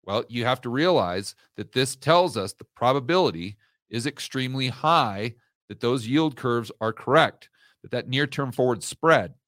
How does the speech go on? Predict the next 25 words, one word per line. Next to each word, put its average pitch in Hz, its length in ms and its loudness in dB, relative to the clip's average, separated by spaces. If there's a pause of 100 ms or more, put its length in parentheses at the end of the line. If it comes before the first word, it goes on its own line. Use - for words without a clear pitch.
(100)
as 92 80 -12
an 107 60 -6
example, 98 440 -6
that 104 120 -14
the 107 80 -10
Fed 127 400 2 (300)
used 226 280 0
to 123 80 -2
rely 87 360 -2
on 101 280 -8 (100)
very 113 180 0
heavily 98 540 -2 (400)
is 120 380 0 (160)
accurate 135 680 -4 (300)
when 120 120 -6
it - 200 -4
predicts 156 640 0
that - 180 -6
in 113 180 -8
eighteen 147 480 -6
months, 170 380 2
the - 140 -14
three-month 123 500 0
Treasury 156 420 2
yield 87 360 -6